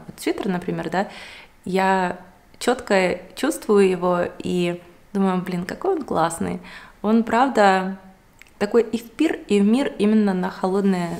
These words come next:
время года. М, каких-то вот ярких ас-, ассоциаций, да, а, он у меня не вызывает. Но опять же,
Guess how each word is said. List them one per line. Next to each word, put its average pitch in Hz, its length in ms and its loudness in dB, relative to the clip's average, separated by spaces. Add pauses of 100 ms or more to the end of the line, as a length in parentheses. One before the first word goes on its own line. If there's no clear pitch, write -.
время 175 380 -2 (720)
года. 165 420 0 (760)
М, 156 280 -4 (120)
каких-то 220 480 0
вот 190 320 -2 (140)
ярких 185 680 -2
ас-, 175 260 -6
ассоциаций, 190 800 0
да, 202 360 2 (480)
а, 175 400 0
он 254 200 4
у - 20 6
меня 208 600 4
не 202 280 4
вызывает. 175 600 -4
Но 196 180 2
опять 202 360 0
же, 175 280 -6